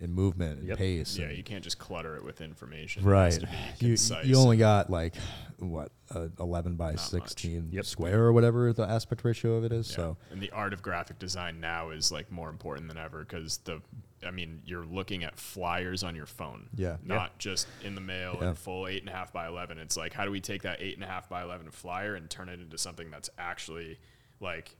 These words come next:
Speaker 2: Fit to your phone.
Speaker 3: fit to your phone
Speaker 1: Yeah.
Speaker 3: and that you're actually gonna get the message, 'cause you can't just crunch all of that down.
Speaker 2: Yep.
Speaker 1: Yeah.
Speaker 3: It's too small.
Speaker 2: Yeah.
Speaker 3: <laughs> So how do we actually pull the real message out?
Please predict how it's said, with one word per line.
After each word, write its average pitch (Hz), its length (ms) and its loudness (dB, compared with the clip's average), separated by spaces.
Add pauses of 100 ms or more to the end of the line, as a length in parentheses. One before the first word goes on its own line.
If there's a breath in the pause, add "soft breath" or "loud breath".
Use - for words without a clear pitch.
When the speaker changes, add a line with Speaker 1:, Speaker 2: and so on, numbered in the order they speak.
Speaker 2:
Fit 104 240 -4
to - 120 -8
your 80 80 -6
phone. 78 260 -14
Speaker 3:
fit 107 280 -8
to - 100 -2
your 104 80 -4
phone 101 280 -6
Speaker 1:
Yeah. 95 80 -2
Speaker 3:
and 85 140 -8
that 101 160 -2
you're 101 120 -4
actually 104 280 -2
gonna 101 160 -4
get 87 220 -6
the 90 80 -14
message, 85 440 -10
'cause 98 140 -10
you 85 60 -12
can't 110 200 -6
just 101 220 -10
crunch 101 580 -8
all 87 160 -6
of 82 140 -14
that 78 240 -12
down. 73 300 -14
Speaker 2:
Yep. 95 140 -4
Speaker 1:
Yeah. 90 140 -4 (160)
Speaker 3:
It's 92 240 -6
too - 260 -6
small. - 380 -4 (140)
Speaker 2:
Yeah. - 180 4
Speaker 3:
<laughs> - 20 0
So 110 280 4
how 104 200 0
do 117 100 0
we 110 200 0
actually 98 360 -4
pull 104 340 -4
the 90 100 -8
real 107 320 -2
message 92 360 -6
out? 82 280 -10